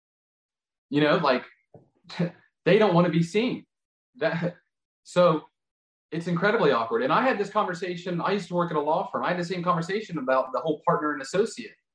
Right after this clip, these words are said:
you know, 'cause you got a senior, you got a junior. And I keep, I kept hearing that, "Oh, we got open door policy." I'm like, "Guys, the, the open door policy is bullshit," you know, 'cause all the partners are too busy.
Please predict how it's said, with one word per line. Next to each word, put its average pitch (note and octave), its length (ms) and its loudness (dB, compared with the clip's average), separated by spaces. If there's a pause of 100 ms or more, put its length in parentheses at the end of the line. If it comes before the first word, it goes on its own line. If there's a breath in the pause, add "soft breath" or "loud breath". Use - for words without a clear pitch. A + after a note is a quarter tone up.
(180)
you C3 100 2
know, D3+ 120 4
'cause C#3 100 -6
you C3 60 0
got C3+ 100 6
a A#2 40 4
senior, E3+ 320 6
you D#3 140 6
got C3 140 2
a A2+ 80 0
junior. D#3+ 540 -2 (440)
And C#3+ 220 2
I D#3 100 2
keep, F3 240 -2
I E3 100 2
kept E3+ 220 0
hearing E3 240 2
that, D#3 240 -4 (340)
"Oh, B2+ 200 -4
we B2+ 120 -2
got A2 160 2
open C#3+ 200 0
door D3+ 160 6
policy." G#3+ 420 2
I'm G#2+ 100 -8
like, A2+ 140 -12
"Guys, C4 300 -10
the, C3 120 -10 (120)
the - 180 -6
open D#4 220 2
door C#4+ 200 2
policy - 400 2
is G#3 180 -2
bullshit," G4+ 500 0 (540)
you D#3 80 2
know, G#3+ 200 4
'cause G3 240 0
all F#3+ 180 4
the A3 120 0
partners G#3 320 0
are G#3+ 60 -6
too G#3+ 200 -6
busy. C4 400 -8